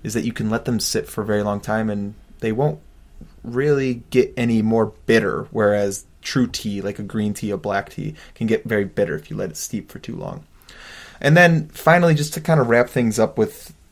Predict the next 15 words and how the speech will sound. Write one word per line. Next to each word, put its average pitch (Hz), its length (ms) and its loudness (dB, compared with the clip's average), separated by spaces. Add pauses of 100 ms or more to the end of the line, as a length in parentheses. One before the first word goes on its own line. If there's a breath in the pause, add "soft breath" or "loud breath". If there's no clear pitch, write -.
(120)
some 117 260 -2
tips - 260 -2
or 110 60 -6
tricks, - 580 -2 (1160)
in 131 140 2
regards 143 360 4
to 175 160 2
some 147 260 0
mindfulness 107 680 -2
practices, - 760 -6 (460 loud breath)
peppermint 156 400 2
tea, 139 340 2
again, 117 420 2
can 117 220 -2
be 107 540 -2